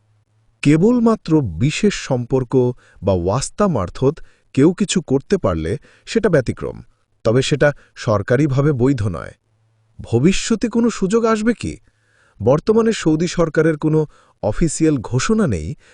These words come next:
যে ফাইনাল এক্সিটধারীরা বৈধ হতে পারবেন। তবে নতুন সিস্টেমে যেহেতু মাঝে মাঝে তলব দেখাচ্ছে, তাই ধারণা করা যায় ভবিষ্যতে কোনো নতুন নিয়ম বা সুযোগ আসতেও পারে, আবার নাও আসতে পারে।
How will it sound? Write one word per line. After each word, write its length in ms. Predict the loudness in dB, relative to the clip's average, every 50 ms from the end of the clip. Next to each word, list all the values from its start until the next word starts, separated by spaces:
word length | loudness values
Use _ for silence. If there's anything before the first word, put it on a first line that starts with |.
| _ -4
যে 120 | -2 -2 -2 -2
ফাইনাল 420 | -4 -2 0 0 2 2 0 0 -2 -2
এক্সিটধারীরা 800 | -2 -2 0 0 -2 -2 0 0 0 2 2 2 0 0 -2 -4 -8 -14 _ _ _ _ -6
বৈধ 260 | -4 -2 -2 0 2
হতে 280 | 2 2 2 0 -2 -2
পারবেন। 440 | -4 -2 -4 -4 -6 -8 -10 -12 -16 -20 _ _ _ _ _ _ _ _ _ _ _
তবে 240 | 0 2 2 2 2
নতুন 360 | 2 0 -2 -2 -2 -2 -2
সিস্টেমে 460 | -2 -2 -4 -2 0 0 0 0 2
যেহেতু 440 | 2 2 2 2 2 2 0 -2 -2 -6 -14 _ _ _ -4
মাঝে 320 | 0 0 0 2 2 2
মাঝে 260 | 2 2 2 0 0
তলব 400 | 0 0 2 4 4 2 2 2
দেখাচ্ছে, 580 | 0 0 0 2 -2 -2 -2 -4 -4 -4 -6 -6 -10 -14 _ -20 -20 -4 -2
তাই 100 | 0 0 0
ধারণা 380 | 0 0 0 2 2 2 0 0
করা 220 | 0 0 0 2
যায় 220 | 2 2 2 2 0 -4 -14 _ _ -12
ভবিষ্যতে 560 | -4 -2 2 2 2 2 2 0 0 0 0
কোনো 220 | -2 -2 -2 0 0
নতুন 340 | 0 0 0 0 0 0
নিয়ম 420 | 0 0 0 0 0 0 0 -2 -4 -8 _ _ _ -4
বা 100 | -2 -2
সুযোগ 340 | 0 0 0 0 0 -2 -2 -4 -6
আসতেও 440 | -4 -2 -2 -4 0 2 4 4 4
পারে, 300 | 4 2 0 0 -2 -4 -8 -14 -20 -6 -2
আবার 240 | 2 2 4 2 2
নাও 260 | 0 0 0 0 0
আসতে 300 | 0 -2 -4 -6 -6 -6
পারে। 240 | -6 -6 -8 -10